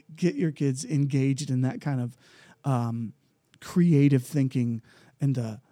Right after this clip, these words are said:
the fruit that can come from that, honestly, is it, like, it flows out into all kinds of, uh, healthy Christian walk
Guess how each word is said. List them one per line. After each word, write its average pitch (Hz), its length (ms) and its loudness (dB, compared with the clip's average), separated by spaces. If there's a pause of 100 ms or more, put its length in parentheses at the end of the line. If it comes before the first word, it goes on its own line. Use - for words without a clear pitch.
the 147 80 -4
fruit 185 380 4
that - 120 -8
can 151 160 0
come 131 200 2
from 131 180 0
that, 120 260 -4 (560)
honestly, 139 440 -2
is - 220 -16 (460)
it, 147 200 -6
like, 127 160 -14 (160)
it 165 120 -4
flows 151 360 0
out 123 120 -4
into 117 160 -6 (120)
all 143 240 0
kinds 131 400 -6
of, 120 160 -12 (440)
uh, 120 360 -10 (200)
healthy 135 560 -2
Christian 123 680 -6
walk 127 360 -10